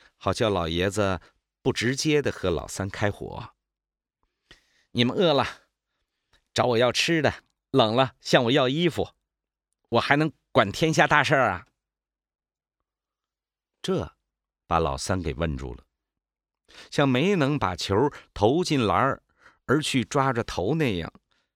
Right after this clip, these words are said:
他用瘦长而有力的手指抓了下头。祖父笑了，眼中发出点儿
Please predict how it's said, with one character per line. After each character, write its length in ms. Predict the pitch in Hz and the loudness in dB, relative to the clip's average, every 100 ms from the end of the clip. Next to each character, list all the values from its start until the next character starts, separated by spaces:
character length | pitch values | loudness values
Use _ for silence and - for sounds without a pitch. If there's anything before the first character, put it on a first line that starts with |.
| _ - | _ -4
他 140 | 117 | -2
用 200 | 123 113 | 0 -2
瘦 440 | - 180 165 117 | 0 2 2 2
长 260 | 95 - 117 | -2 -4 -2
而 220 | 101 127 | 0 0
有 300 | 104 95 98 | 2 2 0
力 200 | 135 135 | 0 0
的 80 | 101 | -2
手 260 | - 104 147 | 0 -2 -2
指 400 | 85 69 82 - _ _ _ | -4 -6 -4 -6 _ _ _
抓 260 | 147 147 131 | 0 2 2
了 100 | 107 | 0
下 200 | - 82 | -2 -6
头。 360 | - 73 107 - _ _ _ _ _ _ _ _ _ _ _ _ _ _ _ _ _ _ _ - | -6 -8 -8 -10 _ _ _ _ _ _ _ _ _ _ _ _ _ _ _ _ _ _ _ -14
祖 260 | 80 65 | -12 -12
父 340 | 62 131 104 _ _ _ _ _ | -10 -10 -10 _ _ _ _ _
笑 320 | - - 82 | -14 -8 -8
了， 180 | - - _ _ _ _ _ _ _ _ - - | -10 -16 _ _ _ _ _ _ _ _ -20 0
眼 240 | 110 104 | 2 2
中 240 | 104 127 127 | 0 0 0
发 200 | 131 127 | 0 0
出 180 | - 107 | 0 -2
点 160 | 90 | -2
儿 240 | 76 78 | 0 -4